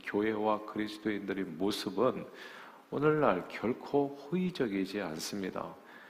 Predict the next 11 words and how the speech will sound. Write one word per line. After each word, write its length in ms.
그러니까 220
우리가 400
밖에 320
나가서 560
고-, 220
고등학교, 500
내가 180
학교 300
다닐 180
때 120
비슷해요. 640